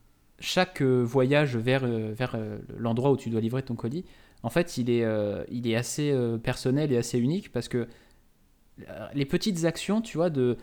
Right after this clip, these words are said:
je sais pas, franchir un gouffre, de, de, de, de prendre une pente un peu escarpée et tout,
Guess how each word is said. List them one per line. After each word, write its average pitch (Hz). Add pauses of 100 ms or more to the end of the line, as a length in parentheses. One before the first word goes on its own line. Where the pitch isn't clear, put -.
(160)
je -
sais -
pas, 143
franchir 139
un 160
gouffre, 156 (300)
de, 113
de, 113
de, 117
de 117
prendre 135
une 131
pente 143
un 123
peu 127
escarpée 139
et 131
tout, 220